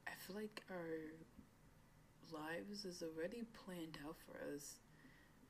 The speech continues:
I mean, there is definitely theories about it and, you know, opinions on it, of course, but I honestly find comfort in knowing that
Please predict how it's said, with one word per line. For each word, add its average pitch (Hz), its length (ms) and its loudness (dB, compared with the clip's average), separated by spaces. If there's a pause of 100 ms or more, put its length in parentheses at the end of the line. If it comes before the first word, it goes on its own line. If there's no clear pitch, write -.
I 180 40 0
mean, 165 180 8
there 165 180 10
is 175 360 4 (100)
definitely 156 720 4 (1400)
theories 165 680 10
about 147 360 4
it 147 80 8
and, 143 280 8 (840)
you 156 120 6
know, 151 180 10 (360)
opinions 160 560 8
on 147 160 10
it, 143 60 12
of 143 140 6
course, 151 540 4 (160)
but 143 300 6 (2250)
I 165 260 4
honestly 196 340 4
find 160 640 4 (160)
comfort 165 540 -2
in 160 200 0
knowing 151 480 6
that 139 300 0